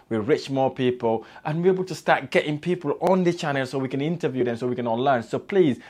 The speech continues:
subscribe to the channel and hit the like button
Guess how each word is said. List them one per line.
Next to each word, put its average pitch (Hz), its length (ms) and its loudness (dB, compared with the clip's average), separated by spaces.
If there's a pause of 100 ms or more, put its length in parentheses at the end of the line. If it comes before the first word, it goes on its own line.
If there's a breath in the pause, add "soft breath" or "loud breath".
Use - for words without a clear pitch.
subscribe 254 840 0
to 202 100 0
the 151 80 0
channel 143 560 -4
and 135 160 -2
hit 131 240 -8
the 160 80 -8
like 123 220 -4
button 117 420 -2